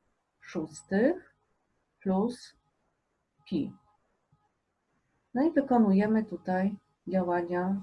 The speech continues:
można powiedzieć, działania na ułamkach. Po przeliczeniu otrzymamy przedział od cztery pi trzecich do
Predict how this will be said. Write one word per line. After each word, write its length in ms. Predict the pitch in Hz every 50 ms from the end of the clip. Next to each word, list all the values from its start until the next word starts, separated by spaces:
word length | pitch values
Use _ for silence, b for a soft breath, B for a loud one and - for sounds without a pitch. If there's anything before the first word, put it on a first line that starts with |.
| - -
można 180 | 185 190 180
powiedzieć, 220 | 180 - 185 180 -
działania 400 | 180 165 160 165 170 175 175 180
na 160 | 185 180 -
ułamkach. 760 | - 185 175 190 185 175 165 160 - - - - - - _ _ _ _ _ _ _ _ _ _ _ _ _ _ _ _ _ _ _ _ _ _ _ _ _ _ _ _
Po 100 | 214 214
przeliczeniu 880 | 214 - - 202 185 175 170 - - - 226 247 247 247 226 208 208 -
otrzymamy 640 | - 185 190 - - 196 190 185 185 185 180 175 170
przedział 600 | - - - 180 170 160 - - - - - - - - _ _ _ _ _ _ _ _ _ _ _ _
od 220 | 170 175 - -
cztery 540 | - - - - _ 226 214 202 185 165 147
pi 480 | - - - 202 196 175 151 147 147 - _ _ _ _ _ _ _ _ _ _ _ _
trzecich 840 | _ - - - 202 180 180 - - - - - 147 - - - - _ _ _ _ _ _ _ _ _ _ _ _ _ _ _ _ _ _ _ _ _ _ _ _ _ _ _ _ 170
do 400 | 165 185 185 170 147 156 -